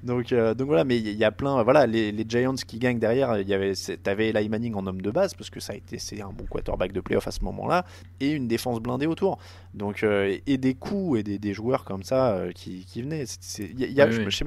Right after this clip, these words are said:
Speaker 1: je sais même pas si ça existe un plan, euh, en, en N F L. On, on rappelle que Drew Brees, c'est une signature à la free agency, hein, des Saints d'ailleurs aussi, euh,
Speaker 2: C'est vrai.
Speaker 1: si on remonte un peu dans les, euh, dans les, dans les signatures et dans les, les derniers vainqueurs du Super Bowl.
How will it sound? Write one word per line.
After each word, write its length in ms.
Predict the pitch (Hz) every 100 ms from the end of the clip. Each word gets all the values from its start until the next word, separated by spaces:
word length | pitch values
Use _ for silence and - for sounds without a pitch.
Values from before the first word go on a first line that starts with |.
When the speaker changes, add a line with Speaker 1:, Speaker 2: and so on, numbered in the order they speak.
| - -
Speaker 1:
je 80 | -
sais 80 | 135
même 80 |
pas 100 | 135
si 100 | -
ça 80 | -
existe 300 | 110 104 -
un 100 | 90 87
plan, 420 | - 104 110 95
euh, 80 | 92 92 - - - - -
en, 220 | 107 92
en 120 | 110
N 160 | 113 113
F 60 | 156
L. 140 | 131
On, 160 | 135 143
on 100 | 135
rappelle 280 | 131 151 220
que 100 | 135
Drew 240 | 117 120
Brees, 200 | 131 220
c'est 160 | - 123
une 80 | 107
signature 480 | - 131 127 160
à 20 | 120
la 80 |
free 160 | 101 110
agency, 360 | 101 95 - -
hein, 60 |
des 120 | 101
Saints 180 | 95 101 95
d'ailleurs 220 | 95 92
aussi, 240 | 95 90 92
euh, 100 | 92
Speaker 2:
C'est 180 | 95 139
vrai. 160 | 120 92
Speaker 1:
si 80 |
on 60 | 98
remonte 260 | 98 104 104
un 80 |
peu 140 | 101 113
dans 100 | 98
les, 180 | 92 - - - - - - - -
euh, 220 | - 101
dans 160 | 117
les, 260 | 120 113 107
dans 140 | 113
les 200 | 117 117
signatures 640 | 110 - 123 113 - 139 123
et 60 |
dans 120 | 104 101
les, 500 | 98 95 98 90 90
les 80 | 110
derniers 300 | 110 107 107
vainqueurs 320 | 104 - 107
du 60 |
Super 340 | 98 - - 76
Bowl. 180 | -